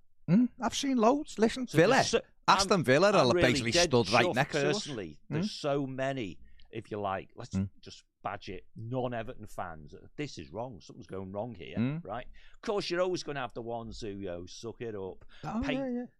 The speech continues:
Speaker 2: paint things on monuments and God knows what else.
Speaker 1: That's
Speaker 2: If,
Speaker 1: fair.
Speaker 2: if that's real, I don't know if it's real. I saw a photo. I didn't think it
Speaker 1: Mm.
Speaker 2: looked more like Photoshop to me. But
Speaker 1: Well, yeah.
Speaker 2: someone somewhere would do it, wouldn't they?
Speaker 1: Mm.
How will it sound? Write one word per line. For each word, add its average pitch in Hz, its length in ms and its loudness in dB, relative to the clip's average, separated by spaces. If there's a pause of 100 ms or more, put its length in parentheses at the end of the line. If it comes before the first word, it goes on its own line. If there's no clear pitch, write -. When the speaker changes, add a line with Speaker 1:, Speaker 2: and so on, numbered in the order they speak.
(280)
Speaker 2:
paint 147 260 -10
things 123 380 -8
on 110 200 -8
monuments 101 600 -8
and 87 280 -16
God 110 200 -8
knows 101 260 -8
what 90 140 -8
else. 87 160 -8
Speaker 1:
That's 98 180 -6
Speaker 2:
If, - 60 -20
Speaker 1:
fair. 139 80 -2
Speaker 2:
if 120 80 -4
that's - 260 -10
real, 67 220 -14
I 95 80 -12
don't 62 160 -16
know 58 60 -20
if 58 60 -20
it's - 120 -20
real. 64 180 -18
I 82 60 -12
saw - 160 -14
a - 60 -16
photo. 71 460 -12 (540)
I 131 80 0
didn't 139 200 -6
think 190 180 4
it - 20 4
Speaker 1:
Mm. 160 60 4
Speaker 2:
looked 104 140 -2
more 117 160 -4
like 87 200 -8
Photoshop 92 540 -10
to - 120 -14
me. 78 180 -12 (240)
But 123 140 -4
Speaker 1:
Well, 95 140 2
yeah. 113 220 6
Speaker 2:
someone 156 320 -2
somewhere 117 380 -4
would 104 200 -10
do 107 160 -8
it, 98 140 -8
wouldn't 104 240 -12
they? 92 140 -6
Speaker 1:
Mm. 127 280 4